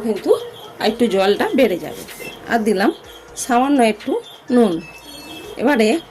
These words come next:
নাড়াচাড়া করে গলিয়ে নেব। দেখুন বন্ধুরা, চিনির রসটা ভালো করে ফুটে গেছে, আর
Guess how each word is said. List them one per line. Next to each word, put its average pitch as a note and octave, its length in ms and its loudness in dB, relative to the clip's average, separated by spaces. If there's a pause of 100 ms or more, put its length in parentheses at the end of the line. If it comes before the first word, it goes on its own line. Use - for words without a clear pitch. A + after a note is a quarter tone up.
(160)
নাড়াচাড়া G#3+ 560 0
করে G3+ 160 2 (420)
গলিয়ে A#3 340 6
নেব। E3 140 -6 (3750)
দেখুন A#3+ 240 -4
বন্ধুরা, G#3 300 -2 (600)
চিনির C4 320 6
রসটা G3+ 360 0 (640)
ভালো G#3 260 0
করে G#3 160 0 (460)
ফুটে A3+ 360 2
গেছে, D#3+ 260 0 (1200)
আর - 60 -2